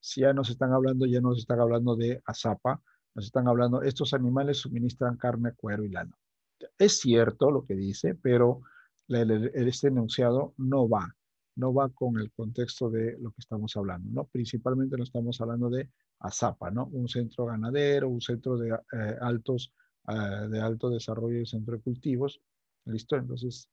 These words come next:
no tiene nada que ver con lo que estamos hablando. Muy bien, chicos, entonces, pues, te dejo acá el veinte,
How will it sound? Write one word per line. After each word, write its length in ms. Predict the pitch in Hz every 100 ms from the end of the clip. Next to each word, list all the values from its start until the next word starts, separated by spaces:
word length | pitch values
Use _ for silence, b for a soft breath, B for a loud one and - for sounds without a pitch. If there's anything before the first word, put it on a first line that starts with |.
| -
no 120 | 127
tiene 240 | 131 127 117
nada 240 | 120 120
que 100 | -
ver 240 | 113 123 127 b b _ -
con 140 | 110
lo 80 | 101
que 100 | -
estamos 460 | - 104 107 110 -
hablando. 320 | 107 98 104 _ _ _ _ -
Muy 120 | 165
bien, 100 | 180
chicos, 500 | 190 180 117 107 -
entonces, 520 | 139 127 170 156 123 -
pues, 340 | 104 98 - _ _ _ _
te 120 | 123
dejo 240 | 131 156 151
acá 340 | - 147 175 _ _ _ _ -
el 100 | 120
veinte, 560 | 123 127 120 156 170